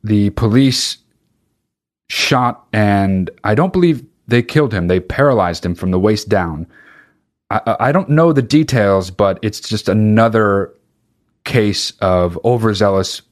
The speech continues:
police brutality. And they fucking ruined this guy's life, and they ruined his whole fucking family's life. And from what I understand, he was just trying to get in his car or something.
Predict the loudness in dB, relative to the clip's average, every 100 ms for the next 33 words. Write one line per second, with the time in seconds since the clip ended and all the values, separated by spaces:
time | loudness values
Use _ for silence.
0 | _ -2 2 0 -2 -4 0 0 0 0
1 | -2 -8 -20 -20 -20 _ _ -2 2 4
2 | 2 0 -2 _ _ _ _ -2 0 0
3 | 2 2 2 2 0 0 2 2 0 -4
4 | _ 0 2 4 4 4 2 0 -2 -2
5 | -6 -2 0 2 2 2 0 -2 -8 _
6 | _ _ _ _ -4 0 2 2 2 2
7 | 2 0 -2 0 2 2 0 0 0 0
8 | -2 -2 _ _ -4 -2 0 2 2 0
9 | -2 -6 -2 0 2 0 0 0 0 0
10 | 0